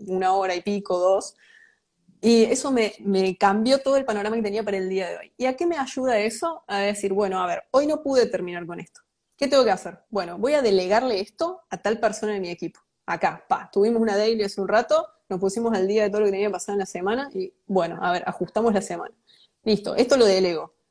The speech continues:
Bueno, esto otro lo voy a pasar, voy a cambiar esta llamada que tengo en la semana, que la tengo agendada, porque mañana me voy a pasar esto que tenía prioritario para hoy, para mañana. Entonces me estoy organizando el día de mañana. Entonces mañana, en base a este imprevisto, yo me organicé, me reorganicé el día.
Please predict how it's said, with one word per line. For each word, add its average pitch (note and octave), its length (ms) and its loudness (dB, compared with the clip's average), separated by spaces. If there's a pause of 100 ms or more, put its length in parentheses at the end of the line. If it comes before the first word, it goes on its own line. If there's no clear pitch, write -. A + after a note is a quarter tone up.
Bueno, F#3+ 320 4
esto C4+ 280 2
otro A#3 300 4
lo G3 140 2
voy G#3 100 6
a A3+ 80 4
pasar, - 380 -4
voy B3+ 100 2
a C#4+ 80 0
cambiar G3+ 400 0
esta B3 320 -4
llamada G3+ 380 -4
que G3 80 0
tengo G#3 180 0
en G#3+ 60 -2
la F#3+ 80 -4
semana, G3 440 -6
que E3 120 -4
la D#3 100 -6
tengo F#3 160 -6
agendada, G3 560 -4 (220)
porque F#3+ 240 0
mañana A#3+ 540 2
me A#3+ 60 -2
voy G3+ 120 0
a G#3+ 40 0
pasar - 380 -2
esto A#3 300 0
que F3+ 80 0
tenía G3+ 180 -2
prioritario G3 480 0
para G3+ 180 4
hoy, - 120 0 (100)
para F3+ 220 -2
mañana. F3+ 420 -6
Entonces C#4+ 240 -8
me C4 60 -4
estoy D4 140 -4
organizando B3 420 -2
el A#3 80 0
día A3 100 4
de G#3 80 0
mañana. E3 340 -10 (340)
Entonces G#3+ 260 2
mañana, C#4+ 340 2
en D4 80 0
base C#4 160 0
a C4+ 40 0
este B3 100 -4
imprevisto, A3 320 -2
yo A#3+ 140 -4
me A3 80 0
organicé, G#3 380 -2
me G3+ 200 -2
reorganicé G3+ 600 2
el A#3+ 80 0
día. E3+ 120 -2